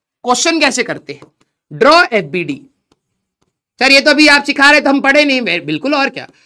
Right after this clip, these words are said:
अगली चीज जो सिखाऊंगा वो भी तू नहीं पढ़ेगा, तभी तो तू अगली बार मंजिल प्रो मैक्स में भी आएगा। <laughs> ठीक है, ड्रॉ एफ़बीडी हमारे पास, resolve the forces,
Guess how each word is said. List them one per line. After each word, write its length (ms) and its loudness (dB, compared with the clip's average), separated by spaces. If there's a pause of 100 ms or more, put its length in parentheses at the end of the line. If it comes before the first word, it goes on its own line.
(220)
अगली 220 2
चीज 180 2
जो 100 2
सिखाऊंगा 360 2
वो 140 4
भी 100 -2
तू 120 -4
नहीं 140 0
पढ़ेगा, 400 0 (280)
तभी 200 0
तो 100 -4
तू 120 -2
अगली 240 0
बार 280 4
मंजिल 320 -4
प्रो 260 4
मैक्स 340 -4
में 160 -6
भी 80 -8
आएगा। 300 0 (220)
<laughs> 720 -2 (200)
ठीक 380 -10
है, 220 -4 (280)
ड्रॉ 340 4
एफ़बीडी 680 -8
हमारे 260 -6
पास, 320 -16 (460)
resolve 500 2
the 120 2 (100)
forces, 400 2